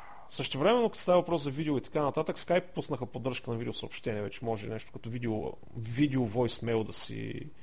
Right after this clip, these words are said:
оставяш към някой. Не знам дали учи това нещо. Аз съм под Linux, общо взето, там нямаме обновяване за това нещо, но,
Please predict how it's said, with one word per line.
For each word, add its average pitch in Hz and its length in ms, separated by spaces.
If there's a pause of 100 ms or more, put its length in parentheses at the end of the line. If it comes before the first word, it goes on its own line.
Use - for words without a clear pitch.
(280)
оставяш 113 460
към 107 220
някой. 104 380 (1300)
Не 117 100
знам 139 180
дали 110 120
учи 98 260
това 98 160
нещо. 165 480 (460)
Аз 131 140
съм 135 220
под - 200
Linux, 110 360
общо - 220
взето, 113 360
там 113 220
нямаме 110 300
обновяване 104 520
за 92 140
това - 140
нещо, 170 320
но, 165 400